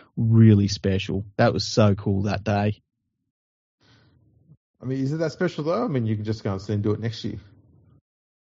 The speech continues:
Speaker 1: Well, well, yeah. I mean, lock us in. Like, look out, Saint George, here we come. But you gotta start s-, oh, we d-, didn't talk about Andrew Abdo.
Speaker 2: Oh, what,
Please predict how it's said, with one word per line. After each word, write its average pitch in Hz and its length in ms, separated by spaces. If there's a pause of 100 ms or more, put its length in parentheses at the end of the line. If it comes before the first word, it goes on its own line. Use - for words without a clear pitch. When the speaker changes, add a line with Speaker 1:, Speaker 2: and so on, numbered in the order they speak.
(160)
Speaker 1:
Well, - 120
well, 139 340
yeah. 165 280
I - 40
mean, 117 220
lock 117 240
us - 180
in. 120 400 (100)
Like, 117 160 (260)
look 131 180
out, 104 200 (220)
Saint 95 220
George, 110 340
here 110 160
we - 80
come. 117 420
But 107 200 (1800)
you 196 120
gotta 107 100
start 101 240
s-, - 140
oh, 104 280 (140)
we 143 100
d-, - 160
didn't 131 240
talk 107 220
about 98 180
Andrew 104 280
Abdo. 104 440 (1080)
Speaker 2:
Oh, 101 360
what, 107 160